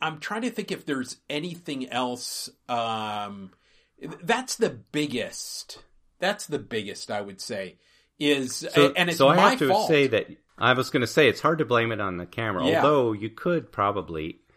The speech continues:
Speaker 2: come up with something like the Troll's wallet in, uh, in, you know, Bilbo's story where it complains bitterly as soon as you touch it. So
Speaker 1: <laughs>
Speaker 2: I suppose you could. <laughs>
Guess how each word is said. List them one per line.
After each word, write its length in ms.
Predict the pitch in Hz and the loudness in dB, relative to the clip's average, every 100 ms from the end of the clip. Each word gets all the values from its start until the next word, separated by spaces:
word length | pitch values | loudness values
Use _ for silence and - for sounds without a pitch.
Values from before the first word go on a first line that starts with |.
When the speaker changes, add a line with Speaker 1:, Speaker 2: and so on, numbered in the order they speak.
| _ _ | _ _
Speaker 2:
come 200 | - 113 | 0 2
up 140 | 104 | 2
with 100 | 87 | -2
something 400 | - 104 - 87 | -2 -4 -2 -4
like 280 | 80 78 - | -4 -6 -10
the 100 | - | -16
Troll's 840 | - - - 92 92 85 85 - - _ _ _ _ | -14 -14 0 2 2 -2 -8 -16 -20 _ _ _ _
wallet 480 | - 82 87 85 78 - | -4 4 4 4 -2 -8
in, 260 | 76 71 69 | -12 -12 -12
uh, 240 | 65 64 - _ _ _ _ _ - | -14 -16 -20 _ _ _ _ _ -18
in, 300 | 76 69 65 _ _ | -14 -14 -16 _ _
you 100 | 87 | -12
know, 220 | 76 69 - _ _ _ - | -10 -12 -16 _ _ _ -4
Bilbo's 520 | 87 76 78 73 - | -4 -2 -4 -4 -8
story 520 | - - 82 78 73 | -12 -6 -4 -2 -4
where 340 | 76 76 78 - _ _ | -4 -2 -2 -6 _ _
it 220 | 98 - | -8 -8
complains 720 | - 95 85 92 90 82 67 - | -10 -10 -6 -2 -2 -2 -6 -8
bitterly 640 | - 87 85 76 73 71 - _ _ - - | -4 -2 -2 -4 -6 -8 -12 _ _ -20 -20
as 80 | |
soon 180 | - 82 | -14 -10
as 100 | 73 | -10
you 80 | 71 | -12
touch 360 | - - - - | -6 -6 -6 -10
it. 120 | - | -6
So 200 | 107 - | -2 0
Speaker 1:
<laughs> 40 | - | 2
Speaker 2:
I 500 | - 196 156 - 139 | 2 2 0 0 -4
suppose 380 | - 95 85 - | -2 -2 -2 -4
you 80 | - | -6
could. 160 | - - _ _ _ _ _ _ _ _ _ | -10 -12 _ _ _ _ _ _ _ _ _
<laughs> 80 | - | -10